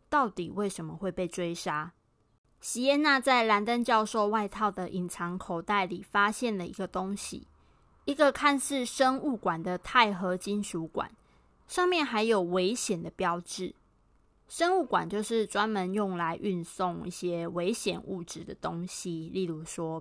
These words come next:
病毒。而席耶娜也相信这就是兰登教授遭到追杀的原因。总之，他们最后决定打开生物管一探究竟，而里面放的则是个看起来历史久远的圆筒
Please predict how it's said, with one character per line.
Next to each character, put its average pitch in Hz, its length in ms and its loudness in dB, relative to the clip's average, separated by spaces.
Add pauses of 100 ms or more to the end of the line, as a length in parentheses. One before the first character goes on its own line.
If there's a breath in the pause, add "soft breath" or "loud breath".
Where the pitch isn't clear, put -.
病 170 360 -4
毒。 151 300 -10 (840 soft breath)
而 269 160 6
席 240 260 0
耶 247 180 6
娜 269 200 2
也 180 140 0
相 202 300 -2
信 185 260 -4
这 196 160 -2
就 190 160 -2
是 185 300 -4
兰 165 240 -4
登 185 200 -4
教 175 220 -2
授 - 340 -6
遭 185 280 2
到 190 220 4
追 180 300 -2
杀 175 240 -2
的 165 120 -4
原 156 300 -8
因。 180 220 -4 (800)
总 170 280 -2
之， 269 400 -4 (100)
他 - 180 -4
们 240 180 0
最 247 180 2
后 247 160 2
决 185 180 0
定 208 160 -2
打 160 180 -2
开 185 220 -4
生 196 320 -2
物 180 60 -4
管 - 260 -8
一 - 120 -12
探 185 220 -4
究 170 280 -4
竟， - 260 -10 (720)
而 320 140 4
里 339 120 2
面 277 220 0
放 247 380 4
的 180 160 -2
则 190 180 0
是 202 160 -6
个 214 140 -2
看 208 260 -2
起 180 160 -4
来 160 160 -4
历 220 180 -6
史 175 220 -6
久 170 240 -2
远 165 180 -2
的 160 340 -4
圆 175 260 -2
筒 165 260 -6